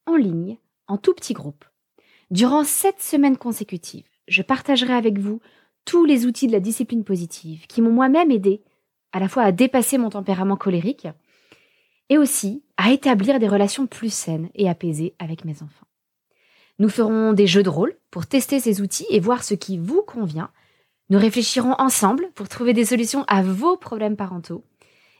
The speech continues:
et nous nous encouragerons mutuellement tout au long de ce parcours. Tout se passe sur Zoom. Vous pouvez donc participer à l'atelier tranquillement depuis chez vous, sans payer une babysitter. C'est parfait pour les parents solos,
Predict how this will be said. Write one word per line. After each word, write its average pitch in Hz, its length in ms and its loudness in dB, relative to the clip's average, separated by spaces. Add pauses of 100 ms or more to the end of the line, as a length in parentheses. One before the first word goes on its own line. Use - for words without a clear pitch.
et 311 80 4
nous 339 100 4
nous 294 160 2
encouragerons 247 600 -2
mutuellement 220 600 0
tout - 300 -12
au 196 60 -4
long 175 120 -8
de 175 60 -14
ce - 120 -12
parcours. - 480 -20 (1200)
Tout 415 120 2
se 415 120 2
passe 269 240 0
sur 202 160 0
Zoom. 160 260 -6 (340)
Vous 214 80 -2
pouvez 262 180 4
donc 277 140 2
participer 254 460 0
à 240 60 4
l'atelier 202 440 0
tranquillement 202 720 -6
depuis 262 320 -2
chez - 180 0
vous, 165 220 -4 (180)
sans - 240 0
payer 247 240 2
une 226 100 4
babysitter. 180 520 -4 (760)
C'est - 140 -2
parfait 220 380 2
pour 190 100 -2
les 180 80 2
parents 175 240 0
solos, 185 400 -2